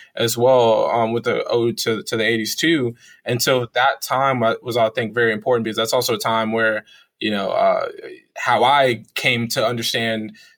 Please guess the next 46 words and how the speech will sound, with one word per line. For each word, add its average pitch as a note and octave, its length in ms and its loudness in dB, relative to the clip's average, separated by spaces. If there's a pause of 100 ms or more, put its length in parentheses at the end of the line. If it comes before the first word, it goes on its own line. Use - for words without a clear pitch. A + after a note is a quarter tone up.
the, A2+ 280 -2
uh, G#2+ 80 -2
the A2 120 -4
nation A2 340 -2
as G#2 160 -4
well B2+ 340 4
started A#2 280 0
to A2+ 80 -4
get G2+ 220 -6
painted G#2 360 -6
too. A#2+ 420 0 (360)
Um, A2 240 0
as A2+ 120 -4
a A#2 60 -4
lot B2+ 220 2
of A#2+ 100 0
us, A#2+ 320 2
you B2 80 -2
know, A#2 100 0
you A#2 180 0
have B2 340 2
these, A#2 260 -4 (220)
you A#2 460 -4
know, C3+ 60 2
I'm B2 200 2
sure D#3 160 0
you've C3 160 0
seen C#3+ 200 2
it, A#2+ 120 2
that A#2+ 180 0
picture, A#2+ 540 0 (360)
uh, A#2+ 220 4
that, A#2 220 0
that A#2 240 0
black C3+ 340 0 (200)
backgrounded B2+ 580 0
picture A#2 600 0 (260)
where A#2+ 100 -2
you A#2 120 -2
have, A#2+ 460 2
um, A2 500 -2 (320)
uh, - 60 -6
uh, A2 40 -2 (840)
uh, G2 40 -4
uh, G2 160 0
mi-, B2 220 -4